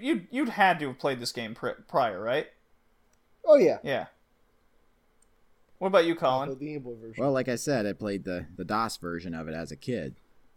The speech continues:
Speaker 3: which is
Speaker 1: And never, and never dabbled in the Genesis.
Speaker 3: No, I didn't have a Genesis growing up.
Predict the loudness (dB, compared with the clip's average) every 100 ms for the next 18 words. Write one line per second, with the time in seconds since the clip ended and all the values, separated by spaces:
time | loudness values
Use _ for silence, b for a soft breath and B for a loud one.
0 | _ -20 -14 -12 -14 _ _ -10 -2 -2
1 | 0 0 -2 0 0 -2 -2 4 4 4
2 | -4 -8 -8 -8 -8 -10 -12 -14 -18 _
3 | _ _ _ _ _ -12 -8 -6 -6 -4
4 | -4 -4 -6 -8 -8 -8 -12 -12 -10 -10
5 | -10 -12